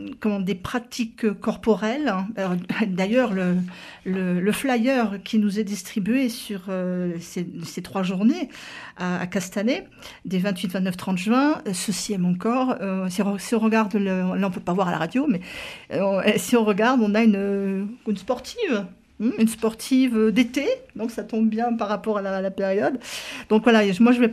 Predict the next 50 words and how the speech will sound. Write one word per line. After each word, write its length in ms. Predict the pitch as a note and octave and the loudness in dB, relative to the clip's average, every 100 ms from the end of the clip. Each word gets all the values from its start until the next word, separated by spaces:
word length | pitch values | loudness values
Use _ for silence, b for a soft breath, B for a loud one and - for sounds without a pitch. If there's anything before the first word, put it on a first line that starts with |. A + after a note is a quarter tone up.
| - | 2
je 120 | G#3 | 2
vais, 300 | A3+ A3+ A3+ G#3+ | 6 8 6 4
je 100 | A3 | 4
vais 120 | C4 | 4
parler 260 | C4 C4+ | 4 4
des, 240 | A3+ A3+ G#3+ | 4 4 4
des 100 | A3 | 2
pratiques, 600 | - B3 - C4 A#3 - | 0 -4 0 -2 -2 2
euh, 260 | A3 G#3 G3+ | 2 4 2
corporelles, 720 | G3+ A3 A#3 G#3+ C#4 D#4 G#3+ | 0 0 2 2 2 2 2
je 120 | F#3+ | 2
vais 240 | A3 G#3 | 4 4
parler 260 | G#3+ A3+ A3 | 2 2 4
des 140 | G#3+ | 4
techniques 420 | A3 C#4 - D#4+ A3+ | 2 -2 0 0 2
du 140 | A#3+ | 0
corps. 480 | A3+ A#3 C4 - - B B B B B | 2 2 2 -4 -18 B B B B B
Alors 120 | F3 | -4
ça 120 | G#3 | 0
c'est 280 | A#3 - A3 | 2 0 0
un, 580 | G#3+ G3+ G3 F#3+ F#3 F#3 B B B B - | 0 2 2 0 -2 -6 B B B B -14
c'est 280 | - G3+ | -10 -4
un, 220 | G3+ F#3+ F#3+ | -2 -2 0
un 100 | G3 | -2
thème 280 | F#3 A#3+ A3+ | 2 2 2
qui 80 | |
a 60 | G3+ | 0
été 160 | F3+ G#3+ | 0 0
abordé, 560 | G3+ G3+ A3 A#3+ B3 | 0 -2 0 2 2
euh, 280 | G#3 F#3+ F#3 | 2 0 -2
au 20 | |
début 240 | F3+ F#3 G#3 | 0 0 -2
du 100 | F3+ | 0
vingtième 320 | G3+ A3 G#3+ | -2 2 2
siècle 260 | - G#3+ A3 | 2 -2 0
par 320 | F#3+ F3+ F#3 | -4 -4 -2
un 300 | F3+ F3 F3+ | 0 2 2
ethnologue 560 | G3 G#3+ G3+ G#3 G#3+ | 2 2 4 2 0
qui 140 | A3 F3+ | -2 -10
était 240 | F3 G3 | -6 -4
le 240 | E3+ D#3 D3+ | -4 -4 4
neveu 420 | G3 A3 A3+ A3 | 6 8 6 2
de, 260 | F3 E3 | 0 -2
d'Émile 300 | D#3+ F#3+ G#3 | 0 2 2
Durkheim, 600 | F#3 G3 - A3 G#3 F#3+ F3+ | 2 -2 -2 -2 0 0 -2
qui 160 | F3+ | -6
a 40 | D#3 | -6
fondé 220 | - F#3+ | -4 -2
la 80 | F3 | -2
sociologie. 560 | F3 - D3+ C#3+ B3+ | -2 -2 -4 -2 -6